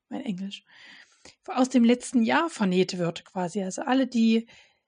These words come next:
den hatten, diesen Adventskalender und Schnitte aus diesem Adventskalender vernähen oder eine Anregung brauchen, die zu vernähen, die,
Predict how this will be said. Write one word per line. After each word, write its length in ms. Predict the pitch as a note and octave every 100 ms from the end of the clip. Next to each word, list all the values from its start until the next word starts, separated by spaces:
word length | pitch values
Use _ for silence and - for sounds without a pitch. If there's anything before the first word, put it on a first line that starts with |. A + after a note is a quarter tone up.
| _ _ -
den 260 | G#3 -
hatten, 240 | D4+ F4+ D4
diesen 240 | C#4+ C#4
Adventskalender 760 | C4+ C4+ B3+ - B3+ B3 A#3+ A3+
und 140 | G#3
Schnitte 340 | - C#4+ C#4+ -
aus 100 | G#3+
diesem 220 | A3 A3+
Adventskalender 720 | G3+ G#3 G#3 - G#3 G3+ G3
vernähen 640 | F#3 G#3 F#3+ F#3+ B3 C#4 A#3
oder 240 | G#3 F#3+
eine 160 | G#3 G#3
Anregung 600 | B3 D4+ C#4+ C4+ C4+ B3
brauchen, 380 | - A3+ A3+ G#3+
die 120 | G#3+
zu 140 | -
vernähen, 540 | G3+ G3+ F3 F#3+ C4+ D#4
die, 280 | A3 G#3